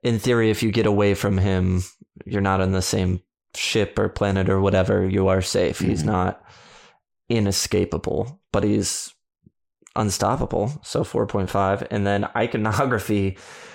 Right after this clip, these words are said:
Speaker 1: Oh, what do you think of the looks of it? I s-, I don't know how to rate the looks of this Jason because I can,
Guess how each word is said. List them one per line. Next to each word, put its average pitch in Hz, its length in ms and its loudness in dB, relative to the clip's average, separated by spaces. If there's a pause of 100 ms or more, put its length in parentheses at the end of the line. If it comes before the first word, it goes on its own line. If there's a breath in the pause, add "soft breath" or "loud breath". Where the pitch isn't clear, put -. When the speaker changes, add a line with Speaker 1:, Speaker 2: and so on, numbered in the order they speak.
(680 loud breath)
Speaker 1:
Oh, 107 480 0
what 107 160 -2
do 131 60 2
you 139 100 0
think 113 240 -2
of 113 80 -2
the 95 100 0
looks 123 400 -2
of 107 120 0
it? - 120 -4
I 104 120 -2
s-, - 260 -4
I 117 100 -4
don't 123 240 0
know 120 140 0
how 117 140 0
to 113 80 2
rate 113 200 0
the 117 60 0
looks 110 260 0
of 113 60 0
this 107 180 0
Jason 101 400 -2
because 98 580 0 (720 loud breath)
I 110 120 -2
can, 107 420 0